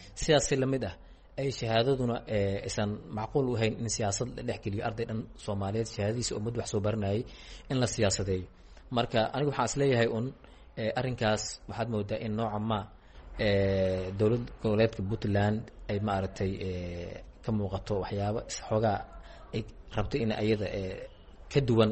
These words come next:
waxyaabaha kale maamul goboleedyada helaan wax la mid oo kale. Oo ay rabto sida maamul goboleedyada oo kale dowladda federaalka Soomaaliya ay ula tacaamusho si ka duwan in ayada loola macaamilo. Taasoo mar kasta, ee, keenaysa maaragtay, ee, carqalad labaad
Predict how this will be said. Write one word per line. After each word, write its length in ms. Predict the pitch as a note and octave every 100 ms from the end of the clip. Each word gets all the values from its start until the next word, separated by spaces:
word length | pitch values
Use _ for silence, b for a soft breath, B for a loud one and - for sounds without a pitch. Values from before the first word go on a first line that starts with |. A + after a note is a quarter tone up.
| G2
waxyaabaha 360 | G2 G#2 A#2 G#2+
kale 160 | G2
maamul 240 | G2 G2+ G2
goboleedyada 400 | G2 G2+ A2 F#2
helaan 220 | G2+ G2+ -
wax 120 | G2
la 80 | G2+
mid 120 | G#2
oo 100 | F#2+
kale. 200 | - F2+ - B B B B
Oo 120 | -
ay 120 | A#2
rabto 220 | A2+ G2 G#2
sida 260 | - A#2+
maamul 280 | G#2+ G2+ G2+
goboleedyada 400 | G2+ G2+ A2+ A#2
oo 40 | G2
kale 180 | A2 A#2+
dowladda 260 | G#2+ A2 A2
federaalka 320 | G2+ A2 G#2
Soomaaliya 440 | A#2 G2+ A2+ A2+ A#2
ay 120 | G#2 G2
ula 160 | A#2
tacaamusho 500 | A#2 F#2+ G2+ G2 G2+
si 140 | G#2+ -
ka 120 | A#2
duwan 240 | G#2 G2+ G2
in 100 | A#2
ayada 180 | A2+ G#2
loola 180 | G2 G2+
macaamilo. 420 | F2+ F#2+ G#2+ C3 B B B B
Taasoo 320 | - C3 B2
mar 160 | A#2+ B2
kasta, 320 | - G#2+ - A2+
ee, 200 | G#2 G2
keenaysa 440 | - A#2 G#2+ G2 A2
maaragtay, 420 | G2+ F#2+ - F#2+
ee, 160 | F#2+
carqalad 400 | F#2+ A2+ A2+ A#2
labaad 280 | G#2+ G#2+ A2